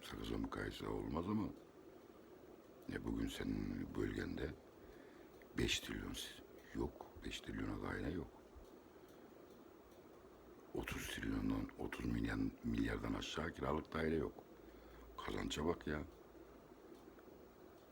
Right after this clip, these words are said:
Benim niye beş kuruşum yok? Ben hep paylaştım arkadaşım.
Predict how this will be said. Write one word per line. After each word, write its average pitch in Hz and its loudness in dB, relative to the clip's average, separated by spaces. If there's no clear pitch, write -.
Benim 71 8
niye 82 12
beş 65 6
kuruşum 60 0
yok? 92 0
Ben 98 12
hep 92 2
paylaştım 85 6
arkadaşım. 78 2